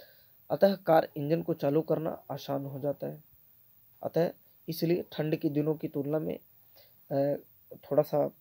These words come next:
कठिन होता है इंजन को चालू करने में, लेकिन गर्मियों के टाइम में क्या हो जाता है? अधिक।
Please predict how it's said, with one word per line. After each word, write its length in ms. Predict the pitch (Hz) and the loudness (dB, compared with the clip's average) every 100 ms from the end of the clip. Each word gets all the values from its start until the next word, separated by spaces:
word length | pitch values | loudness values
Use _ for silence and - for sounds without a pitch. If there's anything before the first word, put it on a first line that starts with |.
| _ - | _ -6
कठिन 240 | 135 151 160 | -4 -2 -2
होता 240 | 160 165 | 0 0
है 160 | 165 156 | 0 -2
इंजन 240 | 151 160 | -2 -4
को 100 | 165 | -4
चालू 220 | 165 160 | -2 -2
करने 260 | 156 165 180 | -2 -4 -6
में, 120 | 240 - - - | -10 -14 -20 -12
लेकिन 240 | 135 151 135 | -6 -6 -4
गर्मियों 420 | 143 143 151 165 | -4 -2 0 0
के 140 | 160 | -2
टाइम 200 | - 143 | -2 -2
में 180 | 147 - - - | -2 -8 -12 -6
क्या 100 | 147 | -2
हो 120 | 139 | 0
जाता 260 | 147 147 | -2 -2
है? 120 | 170 269 _ _ - | -6 -8 _ _ -8
अधिक। 180 | 135 | -8